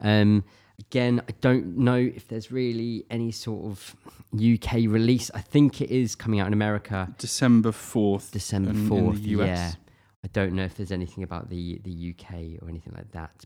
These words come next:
Speaker 1: but it's, um, it's done very well in the kind of critics,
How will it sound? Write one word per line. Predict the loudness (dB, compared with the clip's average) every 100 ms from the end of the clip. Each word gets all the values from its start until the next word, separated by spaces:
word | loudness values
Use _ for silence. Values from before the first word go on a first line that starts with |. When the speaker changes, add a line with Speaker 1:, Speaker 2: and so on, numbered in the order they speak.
| _
Speaker 1:
but | -12
it's, | -12 -12 -10
um, | -8 -6 -8 -12 _ -20 _
it's | -8 6
done | 8 10
very | 8 8
well | 6 4 2
in | 0
the | -2 -4 -8
kind | -8
of | -8 -10
critics, | -6 -6 -6 -10 -12 -12